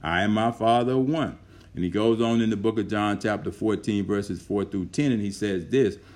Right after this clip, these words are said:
He says, "Philip saith unto him,"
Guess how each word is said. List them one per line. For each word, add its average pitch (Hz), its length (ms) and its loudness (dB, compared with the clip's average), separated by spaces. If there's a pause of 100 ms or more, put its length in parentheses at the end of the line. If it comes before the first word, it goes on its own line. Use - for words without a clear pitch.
(160)
He 117 100 6
says, 101 420 0
"Philip 196 540 2
saith 110 420 2
unto 98 240 0
him," 95 380 -2